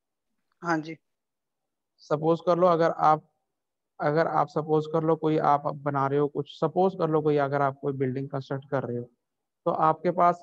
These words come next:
Speaker 2: अ, अब मिट्टी है नहीं, मिट्टी, सब मिट्टी को छोड़ो परे, suppose कर लो कोई और material देख लो, किसी भी कारण से, किसी भी कारण से suppose कर लो अगर आपका जो raw material है, raw material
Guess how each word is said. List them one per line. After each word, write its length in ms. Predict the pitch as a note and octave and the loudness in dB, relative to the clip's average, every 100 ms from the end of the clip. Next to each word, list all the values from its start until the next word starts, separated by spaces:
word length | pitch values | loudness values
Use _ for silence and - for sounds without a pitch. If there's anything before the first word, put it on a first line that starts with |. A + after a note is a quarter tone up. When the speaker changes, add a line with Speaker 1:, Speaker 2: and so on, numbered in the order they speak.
| - D#3+ | -8 -6
Speaker 2:
अ, 80 | D3+ - _ - | -6 -8 _ -4
अब 240 | D3+ D#3 - | -4 -4 -10
मिट्टी 380 | D#3 D3+ D#3 E3 | -6 -4 -2 -2
है 220 | D#3+ C#3 | 0 -2
नहीं, 160 | C3+ C3 - | -4 -8 -8
मिट्टी, 380 | D3 D3 D#3+ D#3+ | -6 -4 -4 -4
सब 180 | - E3+ | -4 -4
मिट्टी 260 | E3+ E3 F3+ | -4 -2 -4
को 80 | F3 | -2
छोड़ो 260 | D#3 C#3+ | 0 0
परे, 200 | C#3+ C#3+ | -2 -2
suppose 360 | C#3+ D3 D3+ D3+ | -4 -2 -2 -2
कर 80 | D#3 | -4
लो 120 | D3+ | -4
कोई 160 | D3+ D#3 | -2 -2
और 280 | C#3+ C#3+ D3 | 2 0 0
material 440 | C#3+ C#3+ C#3+ C#3 | -4 -4 -2 -2
देख 160 | C3+ - | -4 -8
लो, 160 | C#3+ - _ _ _ _ | -10 -10 _ _ _ _
किसी 240 | E3+ - F#3 | -4 0 0
भी 140 | F3+ | 0
कारण 360 | F3 D3 D3 C#3+ | 0 2 2 0
से, 160 | D#3 | -4
किसी 360 | D3+ - D3+ E3 | -6 -8 -4 -2
भी 120 | E3+ | -2
कारण 320 | E3 D3 C#3+ | 2 2 0
से 140 | C#3 D3+ | -4 -6
suppose 400 | D3+ C#3+ C#3 C#3 | -6 -4 -6 -4
कर 160 | C#3 | -6
लो 120 | C3+ C#3+ | -6 -6
अगर 280 | C3+ C3+ | -6 -6
आपका 460 | C3 C3 B2+ C#3 C3+ - _ _ _ _ | -4 -6 -6 -6 -6 -8 _ _ _ _
जो 200 | - C#3+ | -2 0
raw 200 | C#3 C#3+ | 2 2
material 400 | D#3 D3 C#3+ B2+ | 2 0 0 0
है, 80 | B2 | -2
raw 180 | C3 C#3+ | -2 -2
material 460 | D#3 D3+ D3+ D#3+ | -2 -4 -2 -2